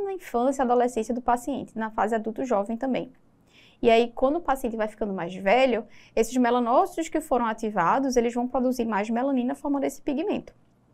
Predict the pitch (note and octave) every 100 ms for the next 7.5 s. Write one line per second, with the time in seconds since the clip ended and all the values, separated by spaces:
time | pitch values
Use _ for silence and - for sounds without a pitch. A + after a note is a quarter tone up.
0 | _ _ _ - - B3+ A#3+ A3+ G#3+ G#3+
1 | G#3 B3 C#4+ D4+ D#4 D#4+ - A#3+ A3+ A3+
2 | G#3 G#3 G#3+ - G#3+ G#3 C#4 D#4 D#4 -
3 | - - A3 G#3+ A#3 A#3+ B3+ C#4 A#3 A3
4 | A3 A3+ A3 A3 A3 A3+ C4 C4+ B3 A#3+
5 | A#3 C#4 - - - - - - - -
6 | _ B3 A#3 B3+ A3+ - - _ _ _
7 | - G3+ G3 F#3+